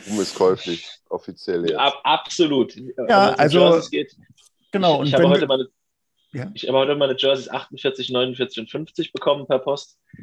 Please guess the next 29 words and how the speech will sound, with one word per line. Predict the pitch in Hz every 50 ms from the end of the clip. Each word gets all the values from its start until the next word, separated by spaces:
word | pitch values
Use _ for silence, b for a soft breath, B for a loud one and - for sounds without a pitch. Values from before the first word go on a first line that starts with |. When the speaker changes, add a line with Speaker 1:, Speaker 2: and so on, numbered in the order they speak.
| B B B _ -
Speaker 2:
Hab | 123 - -
für | 127 123
zwei | - - - 123 120 131
davon, | 139 135 135 - 139 131 131 127 123 -
ähm, | 123 117 120 120 120 117 117 113 110
weil | 113 113
ich | 113 -
nicht | 131 131 -
an | 117 117
die | 113 104 - - - - _ _ _ _ _ _ _ _
verdammten | - 120 - - 123 123 - - 120
Engländer | - - 135 139 139 135 131 127 127 120
gedacht | 127 104 123 123 123 -
hab, | 123 117 - -
noch | 113 110 - _
Zoll | - - 139 139 151 147
zahlen | - - 139 139 139 135
dürfen, | 135 135 135 131 135 135 123 - b b b b b b b _
äh, | - 123
weil | 120 113 113 110 101 110 113 113
Mitchell | 117 - - - 120 120
und | 113 110
Ness | 120 120 120 - -
mir | 123 123 117
die | 117 113
geschickt | 120 - - 127 - - -
hat. | 110 104 - _ -
Und, | 104 101 98 104 - _ -
ähm, | 101 101 101 98 98 95 95 95